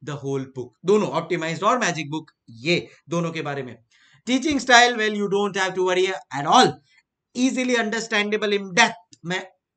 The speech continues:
in depth मैं आप लोगों को नॉलेज दूंगा सब्जेक्ट का,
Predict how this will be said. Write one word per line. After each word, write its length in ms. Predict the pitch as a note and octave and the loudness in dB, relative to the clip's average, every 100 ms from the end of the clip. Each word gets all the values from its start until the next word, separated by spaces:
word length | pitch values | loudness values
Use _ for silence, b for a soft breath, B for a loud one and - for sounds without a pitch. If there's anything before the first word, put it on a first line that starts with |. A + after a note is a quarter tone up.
| F#3+ | -10
in 80 | G3+ | -6
depth 480 | G#3+ B3 A#3+ - - | 0 0 0 -14 -14
मैं 220 | F3 F#3 | -6 0
आप 200 | F3+ F3 | 0 0
लोगों 220 | F#3+ F3+ | -4 -4
को 120 | F#3 F#3 | -6 -4
नॉलेज 360 | E3 E3 E3 | -4 -4 -6
दूंगा 240 | E3 E3 E3+ | -8 -6 -8
सब्जेक्ट 380 | F3 C#3 E3 | -8 -8 -8
का, 140 | E3+ | -4